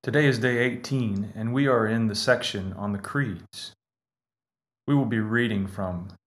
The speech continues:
Deuteronomy chapter eleven and chapter twenty-six, John chapter twenty, and First John chapter five. We will conclude today with the collect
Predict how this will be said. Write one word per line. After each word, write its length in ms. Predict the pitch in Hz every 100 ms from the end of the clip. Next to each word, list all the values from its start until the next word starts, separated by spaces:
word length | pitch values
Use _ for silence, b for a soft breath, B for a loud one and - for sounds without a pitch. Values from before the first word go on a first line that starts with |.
| _ _
Deuteronomy 760 | 147 143 117 117 120 104 92 92 92 _ _ _ -
chapter 380 | 110 104 98 90
eleven 560 | 92 110 98 87 85 - -
and 100 | 104
chapter 300 | 110 98 95
twenty-six, 880 | - 110 98 - 113 - - - - _ _ _ _ _ -
John 280 | 113 117 113
chapter 360 | 113 107 101
twenty, 460 | 95 - 123 95 92 - _ _ _ _ _ -
and 140 | 107
First 320 | - 127 120 -
John 380 | 98 90 90
chapter 400 | 87 104 87 -
five. 560 | - 107 101 85 82 87 _ _ _ _ _ _ _ _ -
We 80 | 147
will 120 | 139
conclude 500 | 127 110 - 151 143
today 400 | 101 92 90 92 95 _ _ _ -
with 140 | 104
the 100 | 101
collect 580 | - 127 127 101 95